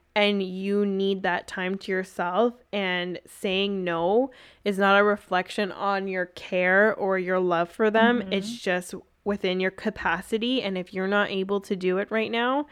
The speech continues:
Speaker 1: that's okay, and the p-, person
Speaker 2: Okay.
Speaker 1: needs to respect that.
Speaker 2: So with all of this being said, that wraps up our topic of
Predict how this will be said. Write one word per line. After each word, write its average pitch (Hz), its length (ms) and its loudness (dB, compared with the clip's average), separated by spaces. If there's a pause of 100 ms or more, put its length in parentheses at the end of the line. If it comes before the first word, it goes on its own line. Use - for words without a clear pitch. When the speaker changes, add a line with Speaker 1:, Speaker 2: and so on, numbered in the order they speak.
(320)
Speaker 1:
that's 175 360 -2
okay, 226 680 2
and 185 180 0
the 185 80 2
p-, - 460 -2
person 202 580 2
Speaker 2:
Okay. 196 60 -6 (120)
Speaker 1:
needs 170 380 -6
to 240 120 -4
respect 190 440 -6
that. - 360 -10 (920)
Speaker 2:
So 269 520 0 (320)
with 247 220 -2
all 233 240 0
of 254 120 -2
this 269 280 -4
being 247 320 0
said, 233 540 -2
that 220 220 0
wraps 220 420 -2
up 214 320 -4
our 208 220 0
topic 220 680 -4 (140)
of 220 300 0